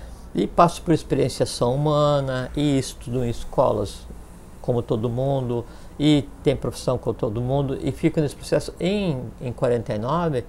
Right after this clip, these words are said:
Então, o, é, o que acontece? É como se fosse assim, é, a, a, a era do Avatara, né, ela começa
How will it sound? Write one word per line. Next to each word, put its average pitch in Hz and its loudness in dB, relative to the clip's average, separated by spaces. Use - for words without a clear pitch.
Então, 147 4
o, 139 -2
é, 131 2
o 127 2
que - 0
acontece? 131 2
É 143 6
como 151 2
se - -2
fosse 160 2
assim, 143 0
é, 123 8
a, 127 2
a, 117 0
a 123 4
era 156 4
do 123 2
Avatara, 123 0
né, 117 -4
ela 123 2
começa 120 -2